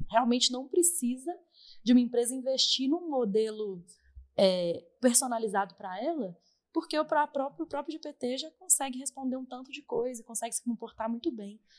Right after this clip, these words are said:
né, como um algoritmo de, de I A generativa, né? Mas, é, como que é? Vocês treinam? Vocês têm, tipo, um con-, é, eu tô, eu sei que você tá falando do contexto, mas, assim, vocês criam,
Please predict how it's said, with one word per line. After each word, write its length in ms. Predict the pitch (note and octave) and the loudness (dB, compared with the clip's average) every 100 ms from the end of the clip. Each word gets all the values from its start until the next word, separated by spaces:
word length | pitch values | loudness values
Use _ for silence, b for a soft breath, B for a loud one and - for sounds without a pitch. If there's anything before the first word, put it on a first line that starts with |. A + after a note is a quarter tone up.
| _ - | _ 0
né, 120 | G#3 | 0
como 220 | G#3+ A3 | 0 -6
um 40 | |
algoritmo 500 | A3 A3 G#3+ G3+ A#3 | -6 -6 -8 -8 -8
de, 320 | G3+ A#3 A3+ - | -10 -8 -10 -10
de 480 | F#3 G#3+ G3+ G3 - | -12 -14 -14 -12 -8
I 120 | A3 | 2
A 100 | G#3 | 2
generativa, 720 | G#3+ A3+ A#3 C4 - E3+ D#3+ | 2 -2 -8 -8 -6 -6 -8
né? 120 | F#3 - B B B B B B | -12 -16 B B B B B B
Mas, 280 | C4+ C#4+ C#4+ - | 10 10 8 4
é, 240 | C4+ C4+ - _ | 2 0 -8 _
como 320 | D#4 G4+ A4+ | 2 4 0
que 200 | - E4+ | 0 0
é? 340 | B3 B3 - - | 0 -2 -8 -4
Vocês 400 | B3 C4+ D#4 - - | 4 4 4 -2 0
treinam? 680 | C4 B3+ F#4 E4 A#3 G3+ F3+ - _ _ _ _ _ _ | 2 2 -2 -6 -4 -4 -4 -12 _ _ _ _ _ _
Vocês 240 | A#3 C4+ - | 6 8 8
têm, 180 | D4 | 6
tipo, 200 | D4+ - | 4 0
um 60 | E4+ | -4
con-, 340 | - C4+ A3+ - | 2 4 4 0
é, 220 | - A#3+ | -6 -4
eu 200 | A3 C4 | -4 -2
tô, 100 | C#4+ | -2
eu 60 | C#4+ | -2
sei 120 | D#4 | 0
que 60 | D4+ | 0
você 60 | |
tá 60 | D4+ | 4
falando 220 | C#4+ A#3+ | 6 6
do 60 | A#3 | 4
contexto, 520 | G3+ G3+ D4 C#4 A#3+ | -2 -2 -2 -2 -2
mas, 180 | B3 B3 | -2 -2
assim, 120 | B3 | -2
vocês 200 | C4+ - | -2 -2
criam, 360 | D#4 E4 E4+ | 4 4 4